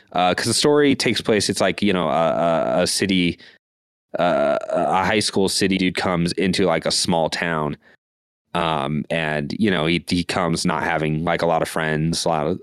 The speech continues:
you know, it was kinda, it was kind of filling in the gap at that time for things I was feeling and giving me, like, an outlet. Um, 'cause that, that's what Per-, Persona four, uh, Persona is all about that, is making, like, you know, they call them, wha-, what are they, bonds?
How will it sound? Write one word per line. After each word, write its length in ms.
you 100
know, 240
it 160
was 180
kinda, 240
it 240
was 120
kind 220
of 100
filling 320
in 200
the 120
gap 320
at 80
that 160
time 200
for 120
things 240
I 160
was 220
feeling 360
and 120
giving 240
me, 120
like, 220
an 80
outlet. 580
Um, 640
'cause 140
that, 260
that's 300
what 240
Per-, 160
Persona 360
four, 560
uh, 220
Persona 380
is 80
all 180
about 240
that, 240
is 140
making, 280
like, 280
you 100
know, 140
they 140
call 280
them, 340
wha-, 260
what 120
are 40
they, 140
bonds? 520